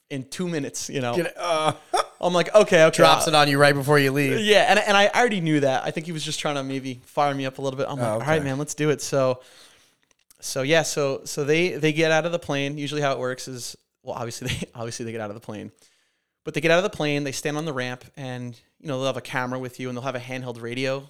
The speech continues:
Speaker 1: maybe sometimes so they can still talk to you while you're up there. Um, taxied out to the runway, got my clearance from the control tower to take off. I'm, "Yep, I'm gonna make a closed pattern." Uh, student pilot, you kinda throw that in there, 'cause then they kinda give you a little,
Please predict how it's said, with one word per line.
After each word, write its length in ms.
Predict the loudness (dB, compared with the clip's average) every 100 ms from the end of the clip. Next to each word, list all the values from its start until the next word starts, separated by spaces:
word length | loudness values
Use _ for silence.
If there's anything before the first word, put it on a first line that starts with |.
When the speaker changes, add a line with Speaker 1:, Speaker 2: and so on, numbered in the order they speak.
| _
Speaker 1:
maybe 280 | -8 -6 -6
sometimes 400 | -8 -8 -10 -10
so 100 | -10
they 100 | -10
can 120 | -10
still 160 | -10 -10
talk 280 | -10 -12 -12
to 80 |
you 120 | -12 -10
while 160 | -10
you're 160 | -10 -12
up 160 | -14
there. 240 | -12 -12 -12 _ _ _ _ _ _ _ -20 -20 -10
Um, 440 | -6 -4 -6 -10 _ -10
taxied 320 | -4 -2 0 -2
out 140 | -2
to 60 | -2
the 80 |
runway, 340 | 0 2 2 2
got 120 | 0
my 80 | -4
clearance 340 | -8 -8 -6 -8
from 80 |
the 60 | -8
control 340 | -10 -8 -8
tower 240 | -4 -4 -4
to 60 |
take 240 | -6 -10 -6
off. 180 | -6 -4
I'm, 100 | -4
"Yep, 120 | -4
I'm 80 | -2
gonna 120 | -4
make 120 | -4 -6
a 40 |
closed 280 | -4 -4 0
pattern." 460 | 0 0 -2 -8 -8
Uh, 160 | -6 -6
student 320 | -4 -4 -2
pilot, 320 | 0 0 -2 -8 _ _
you 100 | -10
kinda 220 | -4 -4
throw 220 | -2 0 0
that 120 | 0
in 100 | -2
there, 240 | -4 -8 -14 _ _ _ -10
'cause 80 | -4
then 80 | -2
they 80 |
kinda 220 | 0 -2 -2
give 160 | -2
you 140 | -4 -4
a 20 |
little, 300 | -6 -8